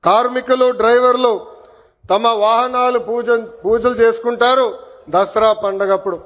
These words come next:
దసరా పండగ అయిన కరెక్ట్గా మూడు రోజుల్లోనే ఈరోజు ఆటో డ్రైవర్ల అకౌంట్లో పదిహేను వేల రూపాయలు కు-, ప్రజా ప్రభుత్వం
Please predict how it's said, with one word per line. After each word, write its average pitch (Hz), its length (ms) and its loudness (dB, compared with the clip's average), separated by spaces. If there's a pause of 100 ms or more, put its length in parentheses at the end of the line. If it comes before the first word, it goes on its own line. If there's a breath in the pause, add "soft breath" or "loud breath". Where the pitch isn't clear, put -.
(1800)
దసరా 214 360 2
పండగ 254 360 0
అయిన 254 260 2
కరెక్ట్గా 233 760 -2 (120)
మూడు 240 320 2
రోజుల్లోనే 254 880 0 (1000)
ఈరోజు 240 840 2 (240)
ఆటో 247 440 2
డ్రైవర్ల 240 580 2
అకౌంట్లో 262 840 0 (220)
పదిహేను 240 380 2
వేల 233 380 2
రూపాయలు 240 680 2 (220)
కు-, 196 160 -6
ప్రజా 208 420 0
ప్రభుత్వం 240 640 -2